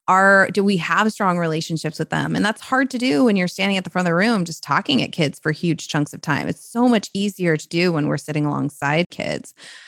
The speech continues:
But I do know, I can imagine teachers being like, "Well, if you're in a modern classroom and students are self-pacing, like,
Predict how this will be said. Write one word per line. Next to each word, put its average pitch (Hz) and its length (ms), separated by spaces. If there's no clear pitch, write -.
But 208 240
I 180 100
do 214 320
know, 165 500
I 180 60
can 202 140
imagine 196 640
teachers 190 500
being 180 200
like, 170 280
"Well, 180 640
if 175 140
you're 180 240
in 226 220
a 196 100
modern 180 380
classroom 185 720
and 175 180
students 196 380
are 170 100
self-pacing, 185 1080
like, 165 280